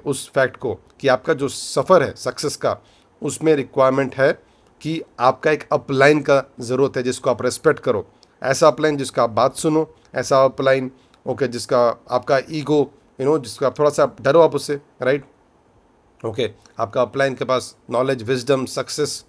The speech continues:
हो, आपसे आज से वो शेयर कर सके। ऐसा अपलाइन जहाँ पे आप एब्सोल्यूट ट्रेसपास दो, ओके, जब तक, you know, वो अपलाइन वो ट्रेसपास को मेंटेन करता है या फिर वो रिस्पेक्ट वो, you know, मेंटेन करता है जो कि वो अर्न किया है, तो आप बहुत ब्लेस्ड हो और बहुत लकी हो।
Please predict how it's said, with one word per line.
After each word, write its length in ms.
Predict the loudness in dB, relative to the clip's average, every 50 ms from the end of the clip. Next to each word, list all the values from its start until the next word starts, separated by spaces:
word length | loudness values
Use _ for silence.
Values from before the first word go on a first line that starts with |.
| _ _ 0
हो, 100 | 0 0
आपसे 360 | 2 2 -2 -2 -2 -2 -2
आज 100 | -2 -2
से 120 | -4 -6
वो 80 | -8 -8
शेयर 240 | -4 -4 -4 -4 -2
कर 140 | -4 -6 -4
सके। 280 | -4 -6 -6 -6 -8 -10 _ _ _ _ _ -6
ऐसा 220 | -6 0 4 4
अपलाइन 380 | 4 4 4 0 0 0 0 -4 -12 _ _ _ _ -4
जहाँ 160 | -2 0 0
पे 100 | 2 2
आप 140 | 0 0 0 -4
एब्सोल्यूट 380 | -6 -6 -4 -2 -2 -2 -2 -2
ट्रेसपास 440 | -2 -4 -4 2 4 4 4 4 4
दो, 200 | 2 0 0 0 -6 _ _ _ _ _ _ _ _
ओके, 340 | -6 -6 -6 -2 -4 -4 -4 -6 _ _ _ _ _ _ -8
जब 240 | -4 -2 -2 -2 0
तक, 200 | -2 -2 -2 -4
you 140 | -10 -8 -2
know, 180 | -2 0 -2 -2 -4
वो 140 | -4 -2 -2
अपलाइन 680 | -2 -2 -4 -4 -4 -4 0 2 4 4 4 4 2 -2
वो 180 | -4 -4 -4 -6 -10 _ _
ट्रेसपास 440 | -2 -2 -2 0 0 0 0 0 0
को 220 | -2 -2 -2 -2 -2 -4
मेंटेन 340 | -4 -4 0 2 2 2 4
करता 340 | 4 0 0 0 2 0 0
है 180 | 0 0 -4 -6 _ _ _ _ _
या 100 | -2 -2
फिर 160 | 2 2 2
वो 140 | 2 4 2
रिस्पेक्ट 500 | 2 2 -2 -4 -8 -4 -2 -2 -2 -2 -6 _ _ _ _ -20 _ _ _ _ 0
वो, 260 | 2 2 2 2 0 _ _ -4
you 80 | -2
know, 200 | -2 -2 -2 -4 -4
मेंटेन 320 | -6 -2 0 0 -2 0
करता 300 | 0 -2 -2 2 2 2
है 120 | 2 0 -4 _ _ _ _ -12
जो 80 | -6
कि 100 | -2 0
वो 120 | 0 0 0
अर्न 260 | 0 0 0 0 0
किया 160 | 2 0 0
है, 60 | 0
तो 100 | 2 0
आप 120 | 0 0 0
बहुत 280 | 0 2 2 2 2
ब्लेस्ड 340 | 2 -2 -2 -2 0 2 2
हो 60 | 2
और 80 | 2 2
बहुत 280 | 0 -2 -2 -2 -2 -4
लकी 240 | -8 -8 -8 -8 -10
हो। 100 | -10